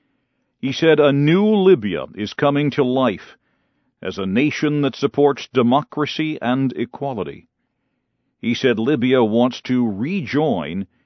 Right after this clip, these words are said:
the international community. Mister Amer told the delegates he represents Egypt in a new time and with a new face.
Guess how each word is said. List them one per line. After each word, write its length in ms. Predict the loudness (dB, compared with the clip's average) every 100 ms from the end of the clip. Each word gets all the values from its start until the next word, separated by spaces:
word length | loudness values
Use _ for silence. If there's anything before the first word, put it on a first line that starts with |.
| _ _ _
the 240 | -8 -6 -4
international 720 | 0 2 2 2 0 0 0
community. 720 | 0 0 2 2 0 -8 -18 _ _ _ _ _ _ _ _ _ -8
Mister 340 | -6 -2 0
Amer 380 | 2 2 2 2
told 320 | 2 0 2
the 80 | 2
delegates 680 | 2 2 2 -2 -8 -12 -18 _ _ _ _ _
he 180 | -8 -4
represents 760 | 0 0 2 0 2 2 2 -2
Egypt 500 | -6 -4 -2 -4 -4
in 240 | -2 -2 0
a 140 | -2
new 320 | 0 0 -2
time 560 | -4 -2 -2 -2 -2 -2
and 320 | 0 -2 -2
with 180 | -2 -2
a 100 | 0
new 460 | 0 0 -2 -4 -6
face. 720 | _ -6 -6 -6 -10 -18